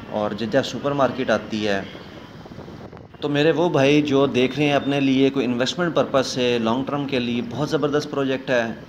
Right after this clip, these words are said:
इंशाल्लाह आपको यहाँ पे लॉस नहीं होगा, फ़ायदा होगा। मैं यकीन से कहता हूँ, वादा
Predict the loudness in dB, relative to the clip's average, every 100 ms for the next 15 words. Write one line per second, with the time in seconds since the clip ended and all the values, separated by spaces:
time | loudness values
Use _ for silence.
0 | -6 -4 0 2 6 4 2 -4 -4 -4
1 | 0 0 0 -4 -4 -2 -2 -4 -2 0
2 | 2 0 2 2 0 -2 -12 -18 -20 -14
3 | -6 0 2 2 0 -2 -4 -4 -4 -4
4 | -4 -4 -2 -2 -2 -6 -10 -14 -2 0
5 | 2 4